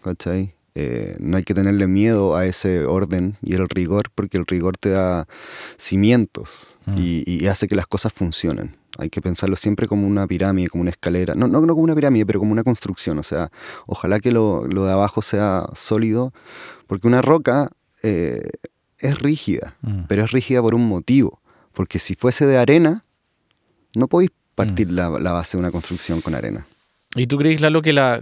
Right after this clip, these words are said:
Speaker 2: que la, la expectativa y la forma de la carrera como la que tiene Cami con la televisión,
Speaker 1: Ujú.
Speaker 2: con la, la belleza,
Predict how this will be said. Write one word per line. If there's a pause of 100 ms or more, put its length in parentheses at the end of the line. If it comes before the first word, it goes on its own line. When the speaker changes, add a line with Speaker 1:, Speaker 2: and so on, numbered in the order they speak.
Speaker 2:
que
la,
la
expectativa (160)
y
la
forma
de
la
carrera
como (400)
la
que
tiene
Cami (420)
con (200)
la
televisión, (260)
Speaker 1:
Ujú. (1040)
Speaker 2:
con
la,
la
belleza,